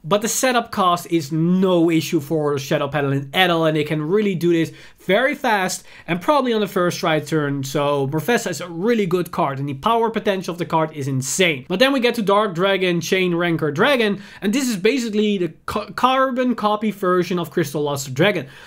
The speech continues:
But I'm not so sure if it's in the same ballpark as the Royal Paladin duo, because those two cards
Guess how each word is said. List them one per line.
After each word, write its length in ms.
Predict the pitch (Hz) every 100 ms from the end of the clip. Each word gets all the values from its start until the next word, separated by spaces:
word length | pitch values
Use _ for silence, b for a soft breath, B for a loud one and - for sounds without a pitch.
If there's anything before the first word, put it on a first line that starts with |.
| B
But 380 | 156 208 214 214 - b b b b _ 214
I'm 280 | 285 302
not 240 | 302 320 320
so 180 | 311 262
sure 580 | - - 330 285 220 214
if 160 | 220
it's 120 | 226 226
in 100 | 226
the 80 | 220
same 420 | - 226 247 220
ballpark 540 | 220 220 214 190 185
as 260 | 170 175 175
the 120 | 175
Royal 260 | 170 180 160
Paladin 400 | 160 233 226 185
duo, 220 | 160 170
because 260 | 180 190 180
those 240 | 269 320
two 140 | 311
cards 440 | 269 226 208 202